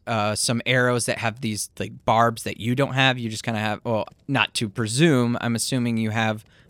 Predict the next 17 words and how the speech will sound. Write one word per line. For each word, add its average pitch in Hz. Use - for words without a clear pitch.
iron 120
arrows 117
that 113
you've 107
kinda 107
fashioned 107
yourself 104
over 110
the 107
days 107
and 101
maybe 101
bought 98
some 98
steel 101
tip -
ones. 104